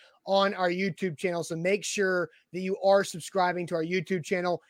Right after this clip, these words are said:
and like the show before you go so you get all of that Titans practice coverage right there, A to Z Sports Nashville. Like the show before you go. That helps out our algorithm a ton.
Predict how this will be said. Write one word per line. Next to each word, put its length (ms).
and 120
like 280
the 60
show 260
before 300
you 120
go 340
so 140
you 100
get 360
all 240
of 80
that 180
Titans 380
practice 440
coverage 400
right 280
there, 300
A 80
to 80
Z 100
Sports 320
Nashville. 400
Like 220
the 60
show 180
before 240
you 100
go. 160
That 140
helps 260
out 220
our 220
algorithm 460
a 80
ton. 440